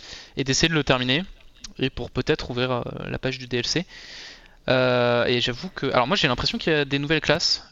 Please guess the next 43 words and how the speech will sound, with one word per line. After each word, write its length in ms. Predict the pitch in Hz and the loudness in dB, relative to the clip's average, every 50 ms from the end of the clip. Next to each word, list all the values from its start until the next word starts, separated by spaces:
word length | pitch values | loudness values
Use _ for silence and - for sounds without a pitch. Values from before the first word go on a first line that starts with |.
| - | -4
Euh, 460 | 131 127 123 123 123 123 120 123 123 120 | -4 -2 -2 -2 -4 -4 -4 -6 -6 -8
je 120 | - - | -8 -8
suis 140 | 131 - - | -8 -10 -4
pas 100 | - 151 | -2 -2
un 280 | 151 147 139 131 123 123 | 0 0 -2 -2 -4 -6
spécialiste 460 | - - - 120 - 131 131 135 131 | -6 -6 -4 -2 -2 -2 -2 -2 -2
d'Elden 280 | 131 127 120 127 127 135 | -4 -4 -4 -4 -6 -4
Ring, 140 | 175 190 160 | -4 -2 -2
mais 80 | 131 | 0
là 80 | 127 147 | 0 0
j'ai, 320 | 143 - 135 127 123 120 | 0 0 0 0 0 -2
j'ai 140 | 113 113 123 | -2 -4 -4
vu 160 | 123 131 147 | -4 -6 -4
des 280 | 147 139 131 127 127 123 | 0 0 2 2 2 2
personnages 360 | - - 131 - - 139 139 | 0 -2 -2 -2 -2 -2 -4
bouger, 280 | 131 139 139 135 147 160 | -4 -6 -4 -2 -2 0
j'avais 200 | 156 170 160 117 | 0 0 0 -2
jamais 180 | 123 135 139 | -2 -4 -4
vu 100 | 135 135 | -6 -6
ça. 240 | 123 - 139 151 185 - _ _ - | -4 -2 -2 -2 -4 -6 _ _ -4
Euh, 120 | 131 123 | -2 -2
mettre 160 | 123 127 123 123 | -2 -4 -4 -2
des 160 | 123 127 123 | 0 2 2
high 80 | 131 131 | 2 0
kicks, 340 | - - 147 147 147 - 139 | -2 -4 -4 -4 -2 0 0
euh, 400 | 127 123 120 117 117 117 117 120 - - - - - | 0 0 0 -2 -2 -4 -4 -6 -8 -12 -18 -8 -4
par 100 | - 123 | 0 0
exemple, 400 | 123 120 127 131 139 - - 131 | 0 0 -2 -4 -6 -6 -8 -8
ou 60 | 123 120 117 | -8 -8 -4
faire 200 | 117 - 131 120 | -2 0 0 0
des 140 | 123 120 117 | -2 -4 -8
espèces 200 | 120 - - 135 | -8 -8 -8 -6
d'esquives, 460 | 123 127 123 - - - 143 135 131 127 | -4 -2 -2 -2 -4 -4 -6 -6 -4 -4
euh, 180 | 120 120 120 | -4 -4 -4
cheloues. 320 | - - - 123 131 170 - - - - - - - - - - - - - - - - | -4 -6 -6 -6 -8 -10 -10 -12 -16 -16 -16 -12 -10 -8 -8 -8 -8 -10 -14 -14 -4 -2
Euh, 560 | 135 123 123 123 120 120 117 120 117 117 117 120 - - - - - - - - - - - - - | 0 2 2 2 2 2 2 2 0 0 -2 -4 -6 -8 -10 -10 -10 -12 -12 -14 -14 -16 -18 -18 -16
donc 140 | 135 131 | -10 -4
ça, 100 | - 165 | -2 -2
ça, 240 | 160 - 139 123 117 | 2 2 2 2 2
ça, 140 | 117 - 151 | 0 -2 -2
ça 120 | - - 127 | -4 -4 -4
m'intéresse 340 | 117 107 - 117 117 117 123 | -6 -4 -2 -4 -4 -4 -6
beaucoup. 320 | 131 - - 160 196 | -10 -12 -8 -8 -8